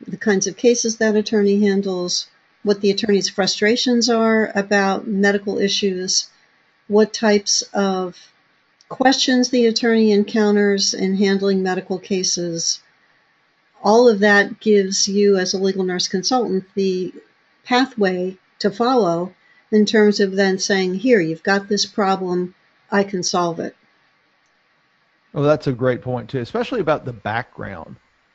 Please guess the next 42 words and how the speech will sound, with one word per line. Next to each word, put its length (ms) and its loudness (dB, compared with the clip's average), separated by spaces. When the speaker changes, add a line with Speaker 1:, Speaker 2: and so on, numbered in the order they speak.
Speaker 2:
Uh, 280 -8
and, 220 -4
and, 220 2
and 220 0
the 80 2
other 240 2
thing 240 -4
I'll, 140 0
I'll, 320 -2
I'll 240 -4
add 160 0
on 140 -6
to 60 -10
that, 220 -4
Pat, 380 -4
is 280 -2
it 80 -4
helps 340 -4
you 100 -6
find 360 -2
out 180 0
what 240 -4
their 180 -4
expectations 960 -10
are. 380 -6
I 40 -12
mean, 140 -10
we're 100 -12
gonna 80 -10
talk 180 -4
about 240 -6
customer 360 -8
service, 600 -6
and, 160 -6
uh, 40 -2
you 200 -4
and 80 -2
I 160 2
had 140 0
a 40 -2
little 160 -4
pre-chat. 640 -8